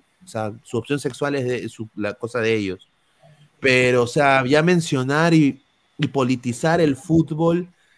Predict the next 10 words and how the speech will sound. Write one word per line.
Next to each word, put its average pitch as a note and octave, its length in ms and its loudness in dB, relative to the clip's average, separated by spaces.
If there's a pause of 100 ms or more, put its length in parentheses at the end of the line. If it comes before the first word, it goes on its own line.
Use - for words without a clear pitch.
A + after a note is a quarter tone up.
(380)
y, B2+ 460 -2
y, B2 460 -2
y B2+ 280 -6
que C3 180 0
todo E3+ 540 2 (120)
lleve C#3 400 2
una F3 200 -2
cona-, C3+ 340 -2
una D#3 240 -4
con-, C3+ 440 -6